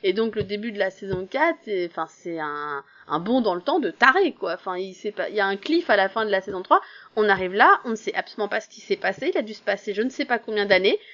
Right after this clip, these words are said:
C'est un truc de fou. Ils se sont retrouvés en plus alors qu'ils étaient tous séparés. Tu fais, mais il s'est passé quoi, euh ? Ok, bon,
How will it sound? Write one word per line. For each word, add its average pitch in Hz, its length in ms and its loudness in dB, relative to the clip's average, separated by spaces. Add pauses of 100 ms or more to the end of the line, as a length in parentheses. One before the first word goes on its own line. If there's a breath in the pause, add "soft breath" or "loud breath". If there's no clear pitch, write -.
(120)
C'est - 340 2
un 185 120 2
truc 202 240 -14
de 196 100 -6
fou. 254 380 -6
Ils 262 80 0
se 262 120 -6
sont 240 140 -12
retrouvés 285 420 -2
en 240 120 2
plus 240 320 -4
alors 196 240 4
qu'ils 214 160 -6
étaient 208 180 -6
tous 330 140 0
séparés. 277 580 4
Tu 285 100 -6
fais, 220 200 -6 (420)
mais 262 180 -4
il 302 60 -2
s'est 370 180 -2
passé 427 320 0 (160)
quoi, 571 100 8 (840)
euh ? 311 40 0
Ok, 302 140 -4 (280)
bon, - 180 -10